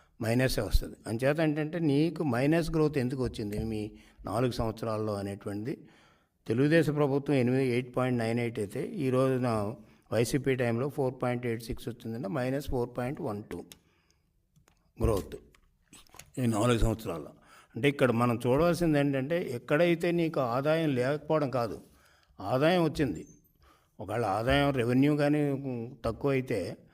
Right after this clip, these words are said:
ఒకవేళ డెఫిసిట్లు ఎక్కువ అయ్యాయి కాబట్టి రెవెన్యూ తక్కువ అయితే డెఫిసిట్లు ఎక్కువ అవుతాయి న్యాచురల్గా. అయితే దానికి ఈక్వేట్గా నువ్వు అప్పు తెచ్చావు,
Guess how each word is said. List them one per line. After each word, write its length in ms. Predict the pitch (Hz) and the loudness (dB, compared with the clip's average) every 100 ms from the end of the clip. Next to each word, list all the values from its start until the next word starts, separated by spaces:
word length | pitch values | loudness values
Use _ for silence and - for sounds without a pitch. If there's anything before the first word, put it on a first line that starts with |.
| _ _ _ _ | _ _ _ _
ఒకవేళ 460 | 107 117 120 117 110 | -2 0 2 2 0
డెఫిసిట్లు 520 | 101 110 - 139 139 | -2 -4 -4 -2 -2
ఎక్కువ 220 | 127 135 | -2 -2
అయ్యాయి 180 | 127 127 | -2 -2
కాబట్టి 340 | 123 123 151 | -4 -4 -6
రెవెన్యూ 320 | 147 127 139 143 | -2 0 0 0
తక్కువ 300 | 135 - 131 | -4 -2 -2
అయితే 320 | 123 139 - | -2 -2 -2
డెఫిసిట్లు 460 | 123 117 139 120 113 | -2 -6 -6 -4 -4
ఎక్కువ 200 | 110 110 | -2 -4
అవుతాయి 240 | 104 95 | -4 -4
న్యాచురల్గా. 520 | 95 90 98 71 73 - - - - - - | -4 -6 -10 -12 -12 -16 -20 -20 -16 -12 -6
అయితే 540 | 110 135 151 143 123 147 | -2 0 2 4 2 0
దానికి 400 | 143 127 131 131 | 0 0 0 -2
ఈక్వేట్గా 480 | 143 170 165 170 | -2 0 0 0
నువ్వు 180 | 190 165 | -2 0
అప్పు 160 | 127 175 | -2 0
తెచ్చావు, 480 | 190 - 175 78 | 0 2 0 -2